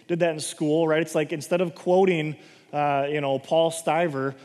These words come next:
on something that his wife said, why not just immediately go to Allison and say, "What, what'd you say?" Right? That, that's not a negative. Like, "Hey, what'd you say about this?" That's a better,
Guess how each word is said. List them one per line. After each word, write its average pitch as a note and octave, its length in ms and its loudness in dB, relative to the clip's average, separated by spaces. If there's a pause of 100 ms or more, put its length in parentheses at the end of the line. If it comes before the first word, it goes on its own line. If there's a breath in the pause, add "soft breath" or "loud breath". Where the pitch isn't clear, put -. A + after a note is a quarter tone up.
(140 loud breath)
on C#3+ 220 -2
something D3+ 360 -4
that C#3+ 100 2
his B2+ 120 -6
wife D3 300 0
said, B2 300 -4
why C#3 140 0
not E3 120 -2
just D#3+ 180 -6
immediately F3 600 0
go D3+ 160 2
to D3 60 2
Allison D#3 460 -2
and C3 100 -8
say, C#3+ 140 -4
"What, D3+ 220 0
what'd D#3 160 -4
you E3 60 -4
say?" D#3 260 -4 (160)
Right? C3+ 160 -8
That, D3 280 -4
that's D3+ 160 -4
not C3 100 -8
a - 20 -10
negative. A2+ 320 -8
Like, C3+ 160 -10
"Hey, E4+ 140 -6
what'd C4 160 -8
you G#3+ 40 -10
say A3 140 -6
about F#3+ 200 -4
this?" - 200 -10
That's A#2+ 160 -16
a - 40 -14
better, G#2 220 -10